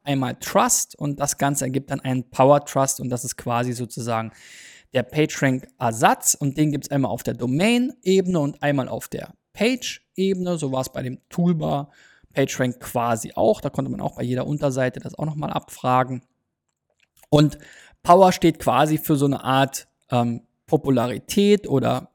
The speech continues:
äh, für, für die Menge oder Quantität und Trust sind eben vor allem die Qualität und, ähm, ja, eben Trust, ne,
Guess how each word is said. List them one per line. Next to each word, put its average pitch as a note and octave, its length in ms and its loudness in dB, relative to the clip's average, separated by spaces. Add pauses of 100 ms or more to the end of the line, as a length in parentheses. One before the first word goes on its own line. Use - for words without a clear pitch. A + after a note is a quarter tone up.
äh, B2+ 220 -8
für, - 460 -8
für - 420 -12
die C3 100 -10
Menge D#3+ 420 0
oder C3 180 -4
Quantität F3+ 880 0 (320)
und C3+ 200 -4
Trust D3 440 4
sind C3+ 200 0
eben B2+ 360 0 (280)
vor - 220 -2
allem B2 500 -2
die - 140 -12
Qualität B2+ 960 0
und, A#2+ 380 -8
ähm, - 300 -14 (220)
ja, - 240 -16 (180)
eben - 240 -14
Trust, - 500 -4
ne, C3+ 180 -2